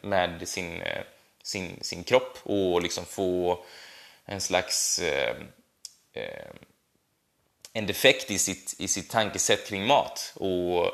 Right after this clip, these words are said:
det är inte, det är inte bra överhuvudtaget, det, eh, det heller. Eh, nu känner jag i alla fall att, eh, jag har pratat om ett par grejer. Det här är också mitt första poddavsnitt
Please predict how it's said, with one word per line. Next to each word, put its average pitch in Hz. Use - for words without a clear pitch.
det 101
är 139
inte, 123
det 92
är -
inte 120
bra 92
överhuvudtaget, 85
det, 82
eh, 98
det 90
heller. 101
Eh, 135
nu 147
känner 151
jag 110
i 107
alla 104
fall 90
att, -
eh, 95
jag 87
har 92
pratat 90
om 82
ett -
par 185
grejer. 117
Det 120
här 143
är 131
också 127
mitt 104
första -
poddavsnitt 107